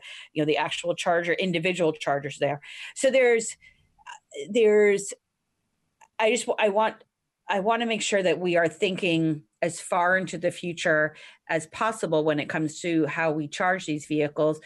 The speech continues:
But some of these projects are, are gonna take ten, twelve, ten, fifteen, twenty years beyond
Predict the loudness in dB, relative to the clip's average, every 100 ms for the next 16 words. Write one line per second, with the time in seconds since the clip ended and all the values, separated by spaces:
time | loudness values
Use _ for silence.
0 | -18 -20 _ 0 2 2 2 2 -2 -20
1 | _ _ _ _ _ _ _ -12 -2 0
2 | 2 -2 -6 -2 -2 2 0 0 -4 -6
3 | -6 -4 -2 -4 -6 -4 -4 -4 -14 _
4 | _ _ _ _ _ -6 -4 -2 -2 -4
5 | -2 2 2 0 -2 -6 -4 -2 -4 -2
6 | -6 -4 -4 -4 -2 -2 2 2 2 0
7 | -4 -14 -20 -20 _ _ -8 -2 2 4
8 | 4 4 2 0 -2